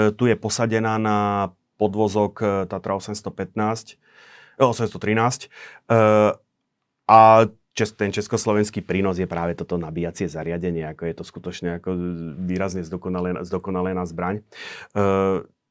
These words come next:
eh, ruská armáda alebo ukrajinská armáda ju má na iných podvozkoch, eh, ruskej, respektíve ukrajinskej proveniencie. Táto zbraň má štyridsať raketometov ráže sto dvadsaťdva milimetrov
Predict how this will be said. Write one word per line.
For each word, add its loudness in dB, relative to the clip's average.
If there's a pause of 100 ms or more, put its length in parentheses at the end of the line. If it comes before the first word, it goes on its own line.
(480)
eh, 0
ruská -2
armáda 0
alebo 0
ukrajinská -6
armáda -4
ju -2
má -2
na -4
iných -8
podvozkoch, -10
eh, -2
ruskej, -6
respektíve -8
ukrajinskej -6
proveniencie. -2 (400)
Táto 4
zbraň 2
má 0
štyridsať -4
raketometov -4
ráže -4
sto -6
dvadsaťdva -6
milimetrov -2